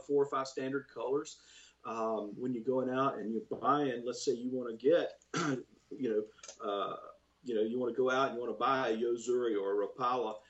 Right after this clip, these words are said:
um, you know, deep diver or something along those lines with the big lip, you know, I would stay when,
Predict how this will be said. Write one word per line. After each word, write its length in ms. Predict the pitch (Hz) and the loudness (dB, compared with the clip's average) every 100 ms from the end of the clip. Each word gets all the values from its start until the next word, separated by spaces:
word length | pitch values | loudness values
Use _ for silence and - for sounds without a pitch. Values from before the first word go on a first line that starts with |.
| - _ | -20 _
um, 520 | 123 107 104 98 98 98 _ - | -4 -2 -2 -2 -6 -12 _ -6
you 100 | 127 | 0
know, 160 | 107 104 - | 0 0 -2
deep 240 | 139 - | -4 -2
diver 460 | 120 127 135 135 110 | 2 2 4 4 4
or 60 | |
something 340 | - 131 127 117 | 0 -4 -4 -4
along 280 | 117 113 | -4 -2
those 280 | 117 156 - | 2 2 0
lines 400 | 110 101 117 131 | -4 -2 -4 -6
with 120 | 113 - | -10 -10
the 100 | 107 | -4
big 220 | 117 110 | -2 -2
lip, 320 | 113 113 147 - - - | 2 4 4 0 -18 -2
you 100 | 156 | 6
know, 120 | 147 139 - _ | 6 4 -4 _
I 160 | 127 190 | -4 4
would 220 | 214 160 | 4 4
stay 420 | - - 151 151 | -4 0 4 4
when, 180 | 135 | 2